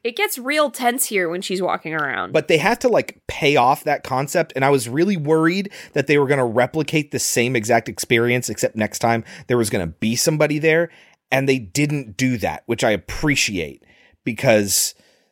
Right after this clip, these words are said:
Speaker 2: we all, we all know the trope. We don't need a setup and a payoff.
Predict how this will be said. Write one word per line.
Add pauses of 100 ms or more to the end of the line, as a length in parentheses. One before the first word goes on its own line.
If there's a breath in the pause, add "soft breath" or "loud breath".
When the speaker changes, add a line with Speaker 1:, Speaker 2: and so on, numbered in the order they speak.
(120)
Speaker 2:
we
all,
we
all
know
the
trope.
We
don't
need
a
setup
and
a
payoff.